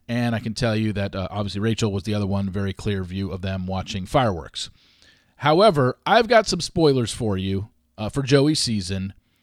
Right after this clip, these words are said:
Not gonna identify names just yet, but I am gonna, well, I will on a couple of these. But I am gonna just kinda fill you in on what to expect for Joey's season. First off,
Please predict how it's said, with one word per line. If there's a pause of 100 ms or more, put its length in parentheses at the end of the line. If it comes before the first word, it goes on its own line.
(160)
Not
gonna
identify
names
just
yet,
but
I
am
gonna,
well,
I
will
on
a
couple
of
these. (400)
But
I
am
gonna
just
kinda
fill
you
in
on
what
to
expect (400)
for
Joey's
season. (260)
First
off,